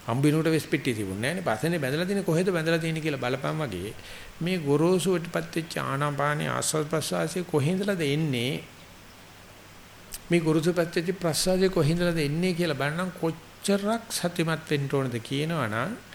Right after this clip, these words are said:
ආස්වාසයේ දැනෙන්නත් ඉස්සෙල්ලා සතිය ලෑස්තිලා ඉන්න ඕනේ. දැන් එයි, එනකොටම බලන්න. ප්‍රසවාසයේ මතුවෙන්නත් ඉස්සෙල්ලා සතිමත් වෙන්න ඕනේ.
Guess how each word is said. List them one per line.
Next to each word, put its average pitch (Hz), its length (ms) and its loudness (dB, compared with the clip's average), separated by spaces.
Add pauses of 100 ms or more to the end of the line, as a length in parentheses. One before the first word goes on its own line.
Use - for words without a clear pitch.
(460)
ආස්වාසයේ 196 800 0
දැනෙන්නත් 180 680 0
ඉස්සෙල්ලා 226 680 -2 (400)
සතිය 156 500 -2
ලෑස්තිලා 135 460 0
ඉන්න 123 220 -4
ඕනේ. 151 200 -2
දැන් 156 460 0
එයි, 135 600 0 (140)
එනකොටම 143 760 -2
බලන්න. 147 380 -6 (720)
ප්‍රසවාසයේ 190 640 2
මතුවෙන්නත් 185 640 -2
ඉස්සෙල්ලා 220 480 2
සතිමත් 160 480 0
වෙන්න 127 300 -2
ඕනේ. 113 340 0